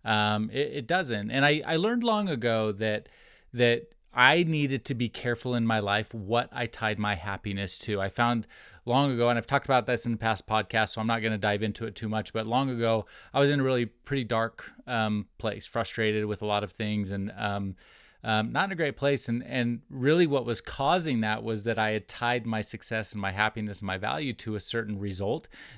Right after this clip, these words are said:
that ultimately didn't happen. And it put me in a place where I just was ultimately unhappy. And I had to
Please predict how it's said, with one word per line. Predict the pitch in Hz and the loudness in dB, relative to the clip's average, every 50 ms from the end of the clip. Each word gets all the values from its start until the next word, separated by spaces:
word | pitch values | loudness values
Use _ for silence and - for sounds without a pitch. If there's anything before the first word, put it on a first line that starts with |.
| - | 0
that | - 123 123 | 2 4 6
ultimately | 131 135 113 - 131 131 113 113 113 | 6 4 4 0 0 0 0 0 0
didn't | 101 110 110 101 | 0 0 0 0
happen. | 87 104 104 104 - - 107 101 | 0 2 2 2 2 0 -2 -2
And | 101 101 | -2 -2
it | 101 104 104 - | -4 -4 -6 -8
put | - 135 135 127 | -10 -10 -8 -4
me | 135 131 | -4 -2
in | 117 113 | -2 -2
a | |
place | - - 117 110 110 101 - - - | -4 -4 -2 -2 -2 -4 -4 -6 -4
where | 107 104 104 104 104 - - - - - - - - | -2 -2 0 0 -2 -4 -6 -14 -20 -20 -20 -4 0
I | 110 117 117 | 2 2 4
just | 120 131 107 - | 2 0 0 0
was | 127 120 110 | -2 -2 -2
ultimately | - 113 113 107 - - 110 110 107 107 104 104 104 | -2 -2 -2 -2 -2 -2 -2 -2 -2 -2 -4 -4 -4
unhappy. | 104 101 98 101 95 85 90 110 120 143 - - 110 104 104 98 82 | -4 -4 -4 -4 -6 -6 -6 -4 -2 -2 -2 -4 -4 -6 -6 -6 -4
And | 113 110 107 | -4 -2 -2
I | 107 107 | -2 -2
had | - - - 120 123 131 131 120 - | -4 -4 -2 0 0 0 -2 -4 -8
to | - - 131 123 120 117 113 104 | -8 -4 -2 0 0 0 -2 -4